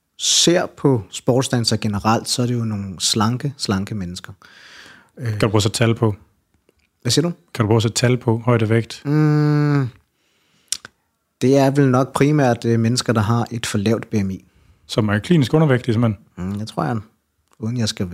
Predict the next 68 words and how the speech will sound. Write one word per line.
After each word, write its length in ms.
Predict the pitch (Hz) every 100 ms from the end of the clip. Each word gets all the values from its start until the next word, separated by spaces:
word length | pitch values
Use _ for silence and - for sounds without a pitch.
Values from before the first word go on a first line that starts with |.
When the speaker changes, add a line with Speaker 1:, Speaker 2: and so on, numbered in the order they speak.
| -
Speaker 1:
uden 200 | 90 117
jeg 140 | 117 110
skal 160 | -
sige, 160 | - 98
Speaker 2:
Så 120 | -
Speaker 1:
at 40 | 123
det 100 | 113
Speaker 2:
vi 40 |
Speaker 1:
er 20 |
Speaker 2:
taler 260 | - 123 123
enogfirs 500 | 139 131 - 131 104
som 180 | - 113
mand, 240 | 120 123
og 60 | 104
så 80 | 107
vejer 200 | 104 113
tres 260 | - 120
kilo 300 | - 113 113
eller 120 | 104 98
sådan 100 | 110
noget? 180 | 107 101 _ - -
Speaker 1:
Ja, 40 | - -
enogfirs 380 | 151 156 170
som 140 | 160 151
mand 240 | 160 170
og 80 | 151
vejer 200 | 143 156
femogtres 420 | 156 165 151 139
kilo, 220 | - 160 160
det 140 | -
tror 180 | - 90
jeg 100 | 67
ikke 120 | 92
er 40 | 110
urealistisk. 460 | 113 113 - 123 - _ _ _ _ _ _ _ - - _ _ _ _ _ _
Speaker 2:
Så 80 | -
er 20 |
man 80 | 120
nok 120 | 120
lige 120 | 120 117
på 80 |
kanten. 320 | - 123 104 104
Det 60 |
er 40 | 107
nok, 300 | 110 107 107
øh, 60 |
det 60 | 98
kan 120 | 101
jeg 80 | 101
ikke 100 | 98
lige 100 | 95
regne 140 | 92
ud. 40 | 98
Speaker 1:
Ja, 60 |
det 100 | 90 92
er 40 |
lige 140 | 104 117
på 100 | 120
kanten 340 | 107 - -
Speaker 2:
Ja, 60 | 123
Speaker 1:
der, 140 | 120
Speaker 2:
men 120 | 117 117
Speaker 1:
ikke? 140 | 104
Ja. 40 | 104 - _
Speaker 2:
Okay, 160 | 131 113
men 160 | 113 123
meget 220 | 147 143
slanke. 360 | 123 101 101